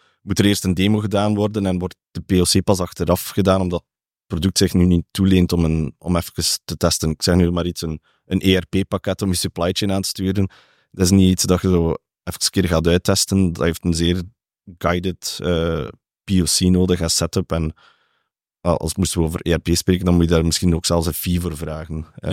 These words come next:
Speaker 1: ehm, om
Speaker 2: Ja,
Speaker 1: om
Speaker 2: dus
Speaker 1: te doen.
Speaker 2: precies. Dus eigenlijk is het onderscheid, eh, in Motion één, zeg maar, zonder P L G, ehm, vindt, eh, of, ja, vindt eigenlijk je hele salesproces plaats voordat ze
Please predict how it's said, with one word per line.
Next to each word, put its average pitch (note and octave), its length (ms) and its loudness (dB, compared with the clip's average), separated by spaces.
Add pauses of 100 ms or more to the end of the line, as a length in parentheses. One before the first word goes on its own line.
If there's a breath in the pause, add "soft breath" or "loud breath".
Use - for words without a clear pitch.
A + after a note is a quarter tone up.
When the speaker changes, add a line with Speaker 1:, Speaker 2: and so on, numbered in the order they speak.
(100)
Speaker 1:
ehm, D#2+ 180 -8
om D#2+ 300 -12
Speaker 2:
Ja, G2 120 4
Speaker 1:
om F#2+ 60 4
Speaker 2:
dus G2+ 120 0
Speaker 1:
te D2+ 80 -12
doen. D#2 280 -8
Speaker 2:
precies. G#2+ 240 0
Dus G2 120 2
eigenlijk G#2 300 -2
is G2+ 80 0
het - 140 -10
onderscheid, G2+ 880 0
eh, F#2 360 -2
in G2 500 -2
Motion G2 520 0
één, G2+ 440 2
zeg G2 200 -2
maar, F#2 240 0
zonder G2+ 480 2
P - 80 -14
L F2 280 0
G, F2 360 0 (560 soft breath)
ehm, F2+ 440 0 (300)
vindt, G2+ 420 0
eh, - 180 -6
of, - 220 -8 (260)
ja, F#2 220 -2
vindt G2+ 220 -2
eigenlijk G2+ 300 0
je F#2 60 0
hele G#2+ 340 2
salesproces G2 760 -4
plaats F#2+ 480 -2
voordat G2+ 920 2
ze - 240 -4